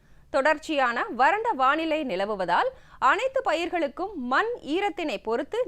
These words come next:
நீர்ப்பாசனம் செய்யலாம். அறுவடை முடிந்த பிறகு நிலத்தினை கொத்து அல்லது சட்டிக்கலப்பை கொண்டு உடனடியாக உழுவதன் மூலம் களைகளை கட்டுப்படுத்துவதுடன் கோடைக்கால மழையின் ஈரப்பதத்தினை சேகரிக்கலாம். நெல்லில் எதிர்பார்க்கப்படும் குளிர்ந்த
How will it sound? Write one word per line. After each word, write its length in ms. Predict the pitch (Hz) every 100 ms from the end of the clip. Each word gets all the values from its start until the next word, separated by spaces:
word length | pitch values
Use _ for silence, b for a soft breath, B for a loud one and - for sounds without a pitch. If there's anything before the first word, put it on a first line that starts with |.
| 233
நீர்ப்பாசனம் 720 | 254 302 330 349 466 605 -
செய்யலாம். 460 | 185 175 202 196 - - - - -
அறுவடை 420 | - 349 453 453 440
முடிந்த 360 | 311 320 415 415
பிறகு 380 | 269 214 214 359 392
நிலத்தினை 560 | 254 311 508 453 311 262 427 -
கொத்து 360 | 370 403 - 453 508
அல்லது 340 | 277 302 269 294
சட்டிக்கலப்பை 720 | 294 277 440 427 349 294 226
கொண்டு 300 | 226 202 214 403 247
உடனடியாக 720 | 202 285 440 427 392 381 359
உழுவதன் 540 | 311 220 302 392 349 240
மூலம் 320 | 170 240 494 b b b b
களைகளை 500 | 330 415 494 453 415
கட்டுப்படுத்துவதுடன் 1000 | 415 285 466 440 349 339 311 285 262 392 440 -
கோடைக்கால 680 | 349 427 440 - 359 349 330
மழையின் 440 | 254 240 269 269 -
ஈரப்பதத்தினை 760 | 240 349 - 254 185 196 262 679 659
சேகரிக்கலாம். 800 | - 185 180 170 214 233 233 - _ -
நெல்லில் 520 | 240 320 440 349 415 -
எதிர்பார்க்கப்படும் 880 | 254 415 440 415 403 403 302 349 370
குளிர்ந்த 480 | 320 339 403 370